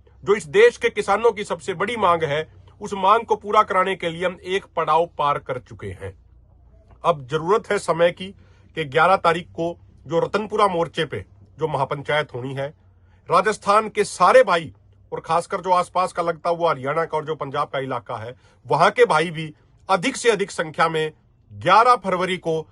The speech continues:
सुबह ग्यारह बजे रतनमुर-, रतनपुरा मोर्चे पर पहुंचे। हमारे दोनों फोरमों की लीडरशिप वहां मौजूद रहेगी और आपसे हम यही विनती करते हैं कि आप उस महापंचायत को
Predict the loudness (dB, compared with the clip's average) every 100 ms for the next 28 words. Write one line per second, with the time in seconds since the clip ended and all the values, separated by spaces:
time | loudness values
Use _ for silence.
0 | _ -10 -2 0 0 4 6 6 4 -2
1 | -4 -4 _ _ -8 -6 -4 -6 -8 -8
2 | -6 -6 -6 -2 -2 0 -2 -4 -8 -6
3 | -6 -6 -4 -4 -6 _ _ -4 0 0
4 | 0 2 4 4 4 -2 -2 -4 -8 -10
5 | -10 -10 -4 -2 -2 -4 -6 -6 -4 -4
6 | -8 -14 -16 -20 -8 -2 -2 -2 -4 -4
7 | -6 -6 -6 -8 -8 -10 -10 _ _ -8
8 | -6 -4 -4 -4 -6 _ 0 0 0 -8
9 | -6 -6 -6 -6 -4 -4 -6 -10